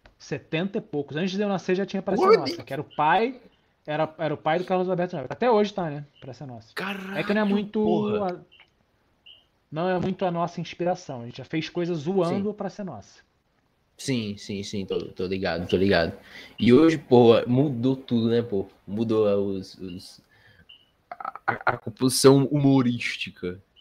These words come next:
Speaker 2: né?
Speaker 1: É, outra
Speaker 2: Acho que
Speaker 1: velocidade, outro tudo, né?
Speaker 2: mudou
Speaker 1: Até é difícil
Speaker 2: tudo.
Speaker 1: a pessoa da tua idade ver. A galera não quer ver vídeo de mais de dois minutos. Tipo, ah, é muito tempo, muito demorado.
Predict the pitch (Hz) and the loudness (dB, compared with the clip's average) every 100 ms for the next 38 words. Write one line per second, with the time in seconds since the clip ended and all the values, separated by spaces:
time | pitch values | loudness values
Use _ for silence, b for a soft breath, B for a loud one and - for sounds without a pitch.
0 | _ - 90 135 156 143 156 214 214 175 | _ -10 -8 -6 -6 -2 -2 -2 -4 -6
1 | 160 - 147 123 120 143 131 165 - - | -6 -8 -12 -10 -8 -6 -6 -8 -8 -4
2 | 185 135 131 151 _ b b b b - | -4 -4 -12 -14 _ b b b b -10
3 | 117 131 151 196 202 - 247 233 220 190 | -8 -6 0 2 2 -2 -2 -2 -2 -2
4 | 214 196 190 196 156 175 185 170 196 185 | -2 -2 -2 -2 0 0 -2 -2 0 0
5 | 156 143 123 113 123 127 135 143 165 180 | 0 -4 -6 -12 -16 -12 -6 -6 -4 -6
6 | 170 - 175 202 185 185 190 180 170 170 | -10 -10 -4 -4 -2 -2 -4 -4 -4 -4
7 | 175 170 156 170 175 165 123 - - - | -6 -6 -4 -4 -2 -6 -8 -16 -20 -20
8 | _ _ _ _ - 135 151 131 143 - | _ _ _ _ -20 -10 -8 -6 -10 -12
9 | 131 110 123 127 - 127 135 131 117 107 | -16 -16 -16 -18 -16 -14 -12 -10 -12 -14